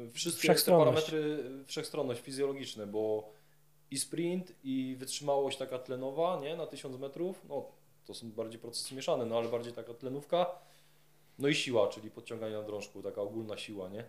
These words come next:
Speaker 1: No, a teraz to wygląda tak, że został drążek, zamiast, y, zamiast biegu na pięćdziesiąt metrów jest, y,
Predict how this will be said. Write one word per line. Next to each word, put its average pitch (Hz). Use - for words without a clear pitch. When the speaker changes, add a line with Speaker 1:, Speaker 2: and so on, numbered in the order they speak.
Speaker 1:
No, 117
a 127
teraz 139
to 139
wygląda 131
tak, 123
że 113
został 120
drążek, 127
zamiast, 107
y, 95
zamiast 98
biegu 107
na 107
pięćdziesiąt 110
metrów 110
jest, -
y, 95